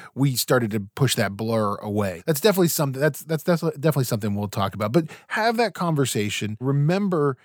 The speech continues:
that those person's feelings are just as valid as your feelings when it comes to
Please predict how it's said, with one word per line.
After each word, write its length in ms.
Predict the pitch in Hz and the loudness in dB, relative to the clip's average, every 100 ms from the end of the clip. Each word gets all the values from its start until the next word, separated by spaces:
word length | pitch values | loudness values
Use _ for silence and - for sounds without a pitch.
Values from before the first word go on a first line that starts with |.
| - - | -20 -12
that 380 | 123 131 120 110 _ _ 143 | -2 0 2 -2 _ _ 0
those 200 | 170 160 | 2 2
person's 440 | 175 160 156 135 | -2 0 -2 -2
feelings 760 | - - 175 156 147 147 151 - - | -6 -2 0 2 2 0 -2 -8 -4
are 220 | 127 127 | 0 0
just 420 | 113 - 180 170 | -2 2 2 2
as 120 | 151 120 | -2 -2
valid 460 | 127 131 135 127 | 0 2 0 0
as 220 | 107 92 | -2 -4
your 200 | 113 131 | 2 2
feelings 500 | 127 127 120 117 117 | 0 -2 0 0 0
when 100 | 113 | 0
it 100 | 113 | 0
comes 320 | - 110 107 - | -2 -2 -2 -4
to 300 | 120 107 | -2 0